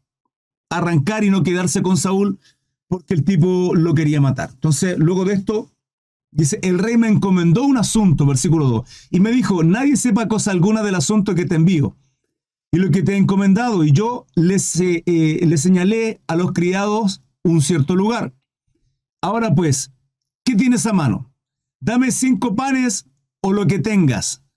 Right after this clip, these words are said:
David tenía hambre, quería comer y le pide panes. ¿A quién le pide panes? Le está pidiendo panes a Ahimelech. Ahimelech estaba, eh, sorprendido de esta visita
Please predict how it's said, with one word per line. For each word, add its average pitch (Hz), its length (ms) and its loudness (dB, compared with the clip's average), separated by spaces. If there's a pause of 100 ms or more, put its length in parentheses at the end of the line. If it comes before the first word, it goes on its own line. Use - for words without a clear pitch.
(580)
David 254 400 -2 (600)
tenía 220 380 0
hambre, 226 440 -2 (240)
quería 180 260 0
comer 226 480 -2
y 185 80 0
le 170 140 2
pide 196 340 2
panes. 160 560 -2
¿A 196 120 -4
quién 330 260 0
le 285 100 -2
pide 180 280 2
panes? 85 420 -6 (500)
Le 135 60 0
está 170 180 0
pidiendo 226 380 2
panes 240 360 -2
a 170 60 -8
Ahimelech. 196 540 0 (1400)
Ahimelech 202 580 0 (1160)
estaba, 214 580 -4 (640)
eh, 156 600 0 (140)
sorprendido 220 760 2
de 226 60 -2
esta 202 160 -2
visita 208 560 0